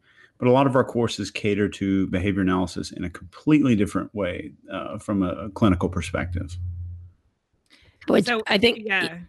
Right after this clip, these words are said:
Speaker 2: sorry, me and Casey always, we just, we need, like, a baton to pass back and forth. That's what's hard with us, like, through a
Speaker 3: Talking
Speaker 2: screen.
Speaker 3: pen.
Speaker 2: Yeah.
Speaker 3: <laughs>
Speaker 2: Um, but we were asking Chase before the show, we were saying, "That's so cool." Like, we were talking about these different things, and we were, I know you were telling us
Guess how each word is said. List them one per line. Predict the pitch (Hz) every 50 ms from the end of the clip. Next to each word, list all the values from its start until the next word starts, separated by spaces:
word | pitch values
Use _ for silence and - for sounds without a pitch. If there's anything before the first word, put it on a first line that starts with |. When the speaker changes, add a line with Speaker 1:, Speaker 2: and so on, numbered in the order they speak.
| _ _ - -
Speaker 2:
sorry, | - 208 208 202 196 196 190 185 180
me | 196 214 233
and | 214 196
Casey | 196 202 180 - 202
always, | - 175 175 180 170 165 175
we | - - 180 175 175
just, | 190 185 180 - - - 214 - - 202 196
we | 190 208
need, | 220 226
like, | 294 330 339 -
a | 269
baton | 196 180 - - 175 165 160 160 151
to | 165
pass | 165 185 196 165 165 -
back | 180 170 160 -
and | 185 185 -
forth. | 180 165 170 170
That's | 185 170 170
what's | 240 175 170
hard | 185 196 196 208
with | 226 220
us, | 226 220 - -
like, | 226 202 170 -
through | 208 214 208
a |
Speaker 3:
Talking | 208 220 226
Speaker 2:
screen. | 226 220 208 - - -
Speaker 3:
pen. | 320 277 277 285 320 381 - _ - 349 359 -
Speaker 2:
Yeah. | - 262 254 240 233 202 - -
Speaker 3:
<laughs> | - - - - - - - - - 240 - _ - - _ -
Speaker 2:
Um, | - 262 254 240 240 240 240 - _ _ _ _ _ -
but | - 269 269 269 262 262 - - _ _ _ _ _
we | - 247 294 311
were | 302
asking | 302 - 269 302 330 - 370 330 277
Chase | - 294 285 -
before | 208 220 262 254
the | 220 226
show, | - - 320 339 302
we | 262
were | 247
saying, | 226 - 277 269 254
"That's | 226 220 - -
so | - 262 262 277 220
cool." | - - 277 277 233 220
Like, | 202 202 202 196 -
we | - 247 240
were | 220 214
talking | - 240 - - 254
about | 240
these | 226 220 180
different | - 214 - 226 214 208 208
things, | 320 311 277 269 269 262 254 240
and | 214 214
we | 208
were, | 202 196 - -
I | 214 208
know | 214 214
you | 208 202 196
were | 190
telling | - 196 185 196 196 190
us | 190 190 185 -